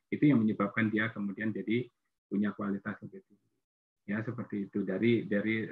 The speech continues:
level filosofisnya, eh, diambil seperti itu. Bisa, kita, atau kita bicara dari sisi environmentalnya, ya, seperti tadi.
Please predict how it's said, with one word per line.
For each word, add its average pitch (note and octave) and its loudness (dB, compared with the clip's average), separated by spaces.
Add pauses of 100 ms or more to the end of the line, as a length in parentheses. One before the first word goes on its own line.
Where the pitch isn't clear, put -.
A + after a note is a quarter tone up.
level A2+ 0
filosofisnya, A2+ 0 (460)
eh, G2+ 0 (100)
diambil G2 4 (180)
seperti - -20
itu. - -20
Bisa, C#3 6 (240)
kita, G2+ 0
atau A2 2
kita E3 4
bicara B2+ 4
dari B2+ 2 (320)
sisi C3+ 6
environmentalnya, C#3 8 (400)
ya, A#2 -2
seperti C3 2
tadi. A#2+ 4